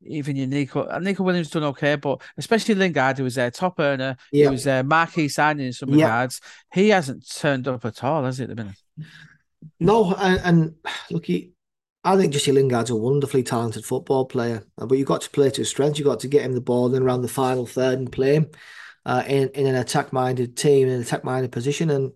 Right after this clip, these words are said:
Speaker 2: you know, he, he has fallen short at Forest, but Forest, Forest is short, falling short week in, week out.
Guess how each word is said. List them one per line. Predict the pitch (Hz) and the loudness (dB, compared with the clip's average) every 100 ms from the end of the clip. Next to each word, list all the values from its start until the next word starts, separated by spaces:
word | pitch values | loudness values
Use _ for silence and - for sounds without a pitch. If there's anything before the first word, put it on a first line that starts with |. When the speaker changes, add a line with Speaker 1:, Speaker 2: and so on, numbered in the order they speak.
| _ _ _ _ _ _ | _ _ _ _ _ _
Speaker 2:
you | 143 | -2
know, | 135 | 2
he, | 139 143 | 4 4
he | 143 | 4
has | 147 156 | 4 2
fallen | - 160 143 | 0 2 2
short | 131 139 123 | 2 0 0
at | 120 | -4
Forest, | - 120 123 | -6 -4 -4
but | 151 | -6
Forest, | - 160 170 - | -2 0 0 -2
Forest | - 165 170 | -2 0 0
is | 160 | -2
short, | - - | -4 -4
falling | - 127 123 | -4 -2 -2
short | 117 131 120 | -2 -4 -2
week | 123 127 - | 0 0 0
in, | 120 | -4
week | 113 110 | -4 -2
out. | 143 151 143 | 0 0 -2